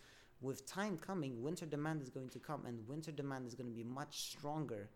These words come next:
than the demand that we have now at the end of September. So prices will continue to go up. And I feel like, uh, Russia is the only promising choice here, because if you want to sti-, put even more money into the economy, it's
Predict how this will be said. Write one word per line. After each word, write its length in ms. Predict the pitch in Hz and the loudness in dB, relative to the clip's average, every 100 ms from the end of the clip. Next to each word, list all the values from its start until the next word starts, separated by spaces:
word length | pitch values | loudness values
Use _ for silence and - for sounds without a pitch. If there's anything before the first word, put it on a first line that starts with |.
| - | -2
than 180 | 127 117 | 0 0
the 80 | |
demand 440 | 110 117 120 139 127 | 0 0 2 2 2
that 80 | 117 | 2
we 120 | 117 | 0
have 300 | 107 123 104 | 0 0 0
now 340 | 113 135 120 | 2 2 2
at 120 | 110 - | 0 -2
the 100 | 117 | -2
end 140 | 113 | -2
of 80 | 104 | -4
September. 480 | - - 147 135 - | -6 -2 0 0 -2
So 160 | - | -6
prices 440 | 110 - 160 165 117 117 113 | -4 0 0 0 -4 -6 0
will 240 | 156 170 | 2 2
continue 560 | 156 139 117 156 143 120 | 0 -4 -6 -2 -2 -2
to 120 | 113 | -6
go 180 | 110 123 | 0 2
up. 260 | 139 - - - - - - - - | 2 0 -10 -20 -20 -20 -20 -14 -4
And 120 | 123 | -2
I 60 | |
feel 240 | 117 - 208 | 0 0 2
like, 300 | 160 135 - - - - - - - | 2 0 -6 -20 -20 -20 -20 -20 -4
uh, 180 | 127 120 117 117 | 0 2 0 2
Russia 520 | 170 220 - 143 113 | 2 2 0 2 0
is 160 | - 127 | 0 0
the 120 | 127 | 2
only 200 | 135 139 | 2 0
promising 400 | 113 127 113 120 | 0 -2 -2 -4
choice 300 | 113 185 190 | -2 -2 0
here, 160 | - 110 - - - | -2 -4 -8 -20 -14
because 240 | 123 156 131 | -2 0 0
if 120 | - | 0
you 100 | 139 | 0
want 180 | 139 135 | 2 0
to 80 | |
sti-, 300 | 113 - - 156 156 | -2 0 4 2 4
put 140 | 151 117 | -2 0
even 260 | 127 147 127 | 0 0 0
more 280 | 123 156 185 | 0 4 4
money 340 | 139 113 113 | 4 0 -2
into 220 | 123 - | -2 -2
the 80 | 113 | -4
economy, 540 | 110 - 165 151 123 113 | -4 0 2 2 0 -4
it's 140 | - | -6